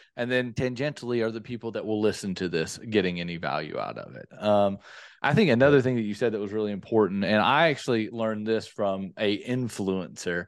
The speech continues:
uh, which was, like, Gary Vaynerchuk. And I used to listen to him a decent amount because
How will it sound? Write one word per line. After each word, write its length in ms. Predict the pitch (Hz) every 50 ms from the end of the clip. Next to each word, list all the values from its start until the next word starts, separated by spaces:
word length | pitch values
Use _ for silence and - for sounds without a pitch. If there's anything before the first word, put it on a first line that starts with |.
| - - - - _ _
uh, 260 | 127 117 113 113 113
which 200 | 120 123 113 -
was, 120 | 117 107
like, 180 | 110 110 107 101
Gary 280 | 110 113 110 107 104 95
Vaynerchuk. 640 | 107 101 101 101 101 90 - - 92 82 - -
And 140 | - 107 107
I 80 | 113 135
used 220 | 151 156 139 -
to 60 | 156
listen 340 | 131 123 123 120 120 127 120
to 120 | - 123 120
him 140 | 113 110
a 40 | 110
decent 360 | 101 113 113 104 - 113 104
amount 280 | 101 107 104 104 92 101
because 300 | 110 101 - 113 107 -